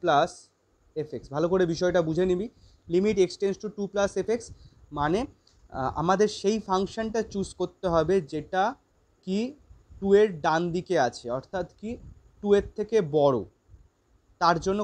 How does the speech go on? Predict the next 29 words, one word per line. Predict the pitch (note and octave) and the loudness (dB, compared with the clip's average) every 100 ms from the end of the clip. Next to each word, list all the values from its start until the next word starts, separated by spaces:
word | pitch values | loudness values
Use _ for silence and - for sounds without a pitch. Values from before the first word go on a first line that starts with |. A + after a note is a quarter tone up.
| F#3 | -2
কোন | D3+ | -4
ফাংশনটা | C3+ A#2 A#2+ A2+ | -4 -6 -10 -12
হচ্ছে। | A2 A2 | -12 -8
এই | D3+ | -4
যে | D#3+ | -2
এখানে | D#3+ F#3+ G3 - E3+ | -2 -2 -2 -2 -6
x | - G#3 | -6 -4
এর | G3+ G3 | -2 -2
মান | G3+ G#3 - | -2 -4 -4
টু | F#3 | -2
এর | F#3+ - | -2 -4
থেকে | F#3+ G3 F3+ | -8 -6 -2
বড় | F3 F3 F3 | 0 0 0
হলে | F#3 G3+ A#3 _ _ _ - | 0 -2 -4 _ _ _ -14
কি | F#3+ | -6
ফাংশন | F#3+ F3+ G3+ F#3+ | -4 -2 -4 -4
কাজ | F#3 F3+ | -4 -2
করছে, | G3 F#3+ A#3 A3+ | -6 -6 -8 -6
three | F#3+ D#3+ | -2 0
minus | C3 A2+ G#2 F#2+ | 0 -2 -6 -12
এক্স। | - - - - - _ - | -16 -20 -20 -20 -20 _ -6
তাহলে | E3 G3 - G3 | -2 0 2 2
এই | A#3 | 2
যে | A3+ - F#3 | 0 2 2
এইখানটায় | A3+ G#3 A#3+ A#3+ G#3+ G3+ C#3 D#3+ - E3 | 0 -2 -2 -2 -2 0 2 2 0 -4
আমরা | G3 F#3+ C#3+ G#3+ _ _ _ - | 0 0 0 -2 _ _ _ -14
এফএক্সের | D#3+ G3 - G3+ | -8 -8 -8 -2
জায়গায় | G#3 G#3 | 0 0
কী | G3+ | -2